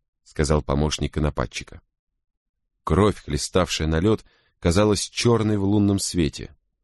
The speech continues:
«Именно таким способом ты и зарезал Джона Ирвинга?» спросил Крози дрожащим от ярости голосом. «Да пошел ты!» сказал Хикки. Крози посмотрел волком на Роберта Голдинга.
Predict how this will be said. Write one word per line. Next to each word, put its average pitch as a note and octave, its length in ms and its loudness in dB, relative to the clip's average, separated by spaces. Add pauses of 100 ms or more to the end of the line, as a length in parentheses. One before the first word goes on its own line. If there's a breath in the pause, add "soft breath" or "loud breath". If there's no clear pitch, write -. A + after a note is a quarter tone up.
(920)
«Именно G2+ 380 4
таким G2+ 280 0
способом G2+ 640 0
ты G2+ 180 2
и G2+ 40 4
зарезал G2 520 0
Джона C#2+ 320 -2
Ирвинга?» C#2 480 -8 (400)
спросил D2+ 460 -2
Крози D#2+ 400 0
дрожащим D#2 680 -2
от - 120 -14
ярости D2+ 460 -2
голосом. C#2+ 540 -4 (600)
«Да E2+ 240 0
пошел A#2+ 420 2
ты!» D2 240 -10 (460)
сказал E2 420 0
Хикки. - 460 -10 (580)
Крози G2 400 2
посмотрел F#2+ 640 0
волком F#2+ 640 0
на F2+ 100 2
Роберта E2+ 480 0
Голдинга. C#2 600 -2